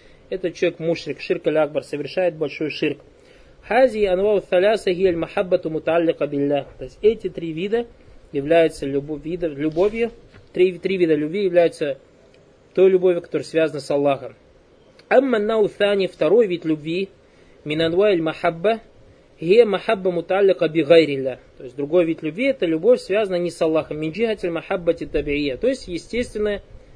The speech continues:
любовь, естественная природная любовь. «Ва хаза азина фиги шара».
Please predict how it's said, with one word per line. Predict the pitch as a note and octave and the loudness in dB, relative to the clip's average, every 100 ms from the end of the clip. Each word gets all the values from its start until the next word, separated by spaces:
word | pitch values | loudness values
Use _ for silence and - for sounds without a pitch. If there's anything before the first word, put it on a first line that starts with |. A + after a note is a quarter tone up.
| - - | -16 -4
любовь, | D#3 D#3 C#3+ - | -2 2 0 -2
естественная | C#3 - A3+ - F3 | -10 -6 -6 -4 -6
природная | E3 D#3+ E3+ D#3 | -2 2 2 2
любовь. | C#3+ C#3+ C3 - - - - - | -4 -2 -2 -4 -20 -20 -20 -4
«Ва | D#3+ | 0
хаза | E3+ B3 C4+ C4 B3 | 2 2 4 4 2
азина | G#3 B3 A3 A3 G3 | 0 0 0 -2 -4
фиги | G3 A3 F#3+ | -4 -4 -4
шара». | - G3 E3+ B2+ | -2 0 0 -2